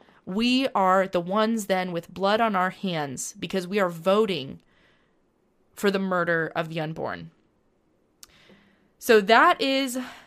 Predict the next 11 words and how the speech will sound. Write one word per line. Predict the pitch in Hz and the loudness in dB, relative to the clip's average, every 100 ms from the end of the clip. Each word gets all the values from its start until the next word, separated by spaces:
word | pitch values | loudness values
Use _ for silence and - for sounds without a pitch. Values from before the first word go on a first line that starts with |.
| _ _ - | _ _ -16
pro | - 220 240 | 0 2 4
all | 214 208 | 4 2
life | 196 175 175 175 - | 2 0 -2 -4 -8
versus | 175 175 - 170 | -4 -4 -6 -12
pro | - 165 | -4 -2
life. | 160 156 - | -2 -4 -4
I | - | -4
hope | 202 233 | -2 -2
that | 262 220 | -2 -2
was | 220 | -4
helpful. | 202 196 214 202 196 196 | -4 -4 -2 0 -2 -4